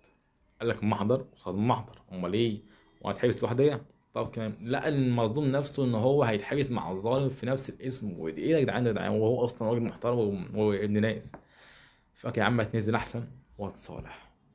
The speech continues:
طيب اتنازل واتصالح. بعد كده ايه اللي حصل؟ بعد كده يا فندم بعد ايام برضه الظالم ده برضه ما اتلمش وعامل مشاكل. طب ايه الحل؟ راح المظلوم عمل محضر فين؟ على موقع النيابة العامة،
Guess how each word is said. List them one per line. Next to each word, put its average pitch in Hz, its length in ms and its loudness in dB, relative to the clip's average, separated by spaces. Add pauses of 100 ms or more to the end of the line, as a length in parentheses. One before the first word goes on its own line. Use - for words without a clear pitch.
(140)
طيب - 220 -18 (220)
اتنازل 123 400 0 (440)
واتصالح. - 680 -8
بعد 120 320 -2
كده 107 220 -2
ايه 104 60 -2
اللي 104 100 -6
حصل؟ - 340 -12
بعد 120 220 -8
كده 127 180 0
يا 120 60 4
فندم 139 420 0 (1080)
بعد 131 320 2
ايام 131 420 4 (120)
برضه 117 440 4
الظالم 117 420 4
ده 120 240 0 (440)
برضه 110 300 0
ما 110 100 0
اتلمش 107 500 -4
وعامل 92 420 -2
مشاكل. 113 380 -4 (120)
طب - 120 -18
ايه 117 60 -8
الحل؟ 120 340 -2 (500)
راح 123 160 0
المظلوم 107 560 2 (280)
عمل 123 480 0 (100)
محضر 104 420 -4
فين؟ 101 500 0 (600)
على 101 240 -4
موقع 110 420 -2
النيابة 98 300 -4
العامة، 110 360 -4